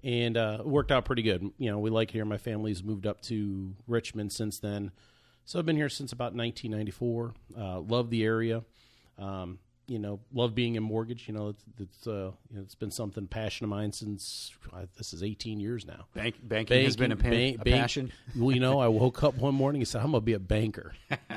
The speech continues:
Speaker 1: That's exactly how that went down. But yeah, like I said, been, been here for a little while. Like, loved, I don't like the area. I love the area. I've had plenty of opportunities to move out, and I'm just gonna stick it out here. But,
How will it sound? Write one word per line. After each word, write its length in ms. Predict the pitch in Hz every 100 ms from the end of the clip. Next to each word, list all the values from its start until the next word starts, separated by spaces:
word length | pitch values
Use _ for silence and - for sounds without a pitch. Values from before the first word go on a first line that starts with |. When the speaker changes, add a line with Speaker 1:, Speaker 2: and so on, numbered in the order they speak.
| - -
Speaker 1:
That's 100 | 123
exactly 520 | 117 120 123 131 135
how 200 | 117 120
that 220 | 117 120
went 260 | 113 127 110
down. 320 | 117 107 101
But 120 | 113
yeah, 200 | 131 147
like 180 | 117 120
I 20 |
said, 220 | - 135 110
been, 180 | 123 110 - - -
been 120 | 175
here 140 | 185 185
for 100 | 180
a 40 |
little 160 | 165 156
while. 240 | 156 156
Like, 180 | 139 147
loved, 460 | 107 117 139 131 117
I 80 | 123
don't 120 | 120
like 180 | 107 -
the 120 | 95
area. 200 | 92 98
I 20 |
love 220 | 120 117
the 120 | 107 104
area. 200 | 104 104
I've 80 | 92
had 140 | 107
plenty 240 | - 107
of 80 | 101
opportunities 560 | 101 92 - 101 101 95
to 60 |
move 180 | 98 98
out, 300 | 107 107 110
and 220 | 90 85 - _ - - - _ _ 175
I'm 160 | 165
just 160 | 139 -
gonna 120 | 113
stick 300 | - 110 98
it 60 | 101
out 160 | 90
here. 140 | 117 101
But, 160 | 98